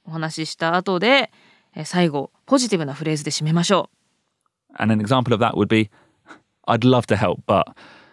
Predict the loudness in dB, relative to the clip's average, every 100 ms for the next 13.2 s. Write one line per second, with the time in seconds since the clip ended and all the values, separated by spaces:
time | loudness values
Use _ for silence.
0 | _ _ _ _ _ -2 -2 0 -2 -4
1 | -8 -10 -14 _ _ _ _ _ _ _
2 | _ _ _ _ -6 -4 0 0 0 0
3 | -4 0 2 2 0 -4 _ -12 -6 0
4 | 4 4 2 -4 _ _ _ 2 4 4
5 | 2 0 0 -4 -6 -10 -16 _ -20 -12
6 | 0 4 4 2 2 2 2 2 0 0
7 | 2 4 4 2 2 0 2 2 2 0
8 | 0 -2 -4 -6 -6 -6 -6 -12 -14 -14
9 | -10 -8 -6 -6 -10 _ -18 -12 -6 -6
10 | -6 -12 _ -14 -10 -8 -4 -2 0 0
11 | 2 0 0 2 0 0 _ -14 -4 -2
12 | -2 -4 -12 -12 -10 -4 -2 0 0 0
13 | -4